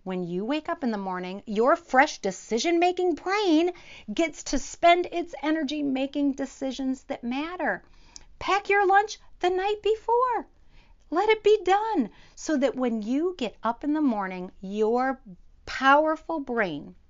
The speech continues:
can begin gaining momentum. So this is the third thing I want you to know about decision fatigue. It is this. When we make ourselves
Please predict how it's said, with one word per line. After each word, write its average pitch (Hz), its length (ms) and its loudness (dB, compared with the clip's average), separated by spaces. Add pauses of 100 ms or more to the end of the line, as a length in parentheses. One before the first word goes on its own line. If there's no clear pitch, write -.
(540)
can 240 220 0
begin 208 800 -4 (540)
gaining 202 560 -4 (160)
momentum. 175 840 -8 (540)
So - 220 -2
this 220 300 -4
is 247 220 -6
the 220 160 -4
third 277 680 -2
thing 180 500 -4
I 185 120 -4
want 190 260 -8
you 226 120 -6
to 226 80 -6
know 175 440 -6
about 165 540 -2 (160)
decision 185 680 -4 (340)
fatigue. 330 600 0 (560)
It 214 100 0
is 208 140 0
this. 196 520 -6 (1120)
When 208 280 0
we 254 180 2
make 359 240 -6
ourselves 196 540 -6